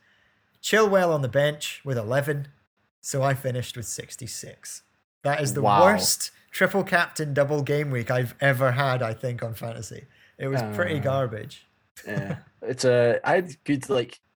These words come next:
Speaker 2: I had middle, like I said, just above average, middle of the road.
Speaker 1: Yeah.
Speaker 2: Fernandes twelve, Fo-, Son
Speaker 1: Yeah.
Speaker 2: fourteen. Uh, but who knows? It's a new week, and then
Speaker 1: It is. But it's another reason
Speaker 2: So
Speaker 1: why I chose my wild card, 'cause I was like, "Fuck this team."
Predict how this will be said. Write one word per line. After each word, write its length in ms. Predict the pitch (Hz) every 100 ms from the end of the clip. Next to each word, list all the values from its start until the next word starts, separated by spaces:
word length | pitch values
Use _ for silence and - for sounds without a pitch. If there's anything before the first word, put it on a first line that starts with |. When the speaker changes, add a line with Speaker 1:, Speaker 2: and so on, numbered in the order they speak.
| -
Speaker 2:
I 60 | 135
had 140 | 135 - -
middle, 580 | 117 107 107 107 107 107
like 220 | 117 113
I 20 | 113
said, 160 | 107 - - -
just 160 | 101 -
above 220 | 107 101
average, 480 | 104 101 92 - - _ -
middle 300 | 117 101 104
of 80 | 104
the 40 |
road. 240 | 104 104 - _ _ _
Speaker 1:
Yeah. 60 | 117 107 107
Speaker 2:
Fernandes 200 | 104 101
twelve, 380 | - 101 98 107 - _
Fo-, 160 | -
Son 260 | - 120 113
Speaker 1:
Yeah. 40 | 110
Speaker 2:
fourteen. 480 | - 101 - 101 101 _ _ -
Uh, 200 | 101 101 - -
but 220 | 180 -
who 100 | 220
knows? 260 | 220 139 -
It's 180 | 131
a 60 | 131
new 180 | 143 139
week, 320 | 135 123 - - -
and 160 | 110
then 360 | 107 107 104 101 - _
Speaker 1:
It 100 | 139
is. 320 | 120 117 139 - _ -
But 60 |
it's 80 | 139
another 220 | 175 190 170
reason 240 | 165 147
Speaker 2:
So 60 | 135
Speaker 1:
why 280 | 139 135 123
I 60 |
chose 460 | 113 - - 131 120
my 80 | 123
wild 300 | 113 120 123
card, 280 | - 110 104
'cause 160 | - 110
I 60 |
was 140 | 107 101
like, 140 | -
"Fuck 320 | - - 110 -
this 160 | 120 -
team." 280 | 107 127